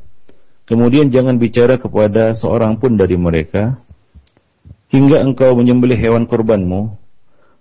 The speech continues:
dan memanggil tukang cukur untuk mencukur rambutmu." Coba lihat, ini satu, ya, kita katakan solusi yang sangat brilian dari seorang wanita, ya.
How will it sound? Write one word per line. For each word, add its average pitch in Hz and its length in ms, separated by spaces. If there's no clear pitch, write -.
dan 117 160
memanggil 123 400
tukang 113 320
cukur 117 320
untuk 107 240
mencukur 113 480
rambutmu." 123 640
Coba 101 220
lihat, 104 160
ini 107 160
satu, 95 640
ya, 90 140
kita 90 240
katakan 90 480
solusi 92 480
yang 87 160
sangat 87 320
brilian 98 480
dari 82 480
seorang 80 840
wanita, 92 720
ya. 87 320